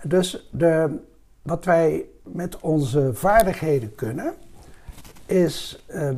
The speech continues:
mensen bij een hulpvraag onze methodes, eh, te laten, eh, ervaren, waardoor ze zelf in hun leven een tool hebben waarmee ze, eh,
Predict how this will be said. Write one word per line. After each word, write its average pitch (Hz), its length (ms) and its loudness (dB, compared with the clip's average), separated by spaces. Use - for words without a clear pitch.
mensen 156 420 -2
bij 135 160 2
een 123 80 0
hulpvraag 135 880 0
onze 143 360 2
methodes, 143 680 0
eh, 156 260 -2
te 156 220 -4
laten, 160 560 -2
eh, 143 280 -10
ervaren, 165 540 -4
waardoor 120 460 -4
ze 101 200 -6
zelf - 580 -2
in 131 180 -4
hun 127 200 -2
leven 120 460 -4
een 113 380 -8
tool 196 500 12
hebben 131 320 2
waarmee 120 400 -4
ze, 110 120 -8
eh, - 160 -8